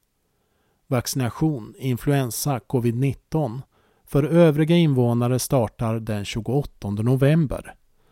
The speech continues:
Så här bokar du tid. På en av länets vårdcentraler eller vaccinationsmottagningar, boka tid via elva sjuttiosju punkt se eller ring noll nitton, sexhundratvå, åttio noll noll.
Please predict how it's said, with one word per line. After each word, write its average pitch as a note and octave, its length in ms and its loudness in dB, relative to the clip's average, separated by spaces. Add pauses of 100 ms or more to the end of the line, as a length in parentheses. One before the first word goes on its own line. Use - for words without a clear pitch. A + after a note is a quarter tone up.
(140)
Så - 160 0
här D#3 180 4
bokar B2 360 -2
du G#2 120 -6
tid. C#3 420 -4 (640)
På D3+ 100 2
en E3 160 4
av G3 120 4
länets C3 460 2
vårdcentraler A#2+ 920 0
eller B2 260 0
vaccinationsmottagningar, A#2+ 1500 -2
boka A#2+ 360 -2
tid F#3 320 0
via A#2+ 320 0
elva B2 400 2
sjuttiosju C3+ 560 0
punkt G#2+ 300 -4 (100)
se C#3+ 440 -4 (320)
eller D3+ 260 4
ring A#2+ 480 0
noll D3 260 4
nitton, D3 680 -2 (280)
sexhundratvå, D3+ 1040 0 (100)
åttio D3 600 0
noll C#3 420 2
noll. A#2 440 -4